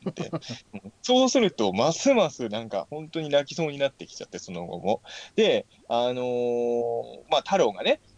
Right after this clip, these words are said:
Speaker 1: あの、最終的に、まあ、もう、ウルトラマンの力頼らないってことで、ウルトラバッジを捨てるじゃないですか、
Speaker 2: うん。
Speaker 1: 海に。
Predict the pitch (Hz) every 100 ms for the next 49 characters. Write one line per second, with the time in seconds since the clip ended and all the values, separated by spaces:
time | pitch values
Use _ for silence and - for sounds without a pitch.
0 | - 98 87 - - - 120 117 113 110
1 | 110 110 104 117 110 107 - _ _ _
2 | _ _ _ - 120 135 160 135 113 98
3 | - 92 - 139 190 226 196 104 - -
4 | 104 135 160 147 147 - - 247 226 139
5 | - 131 113 92 101 90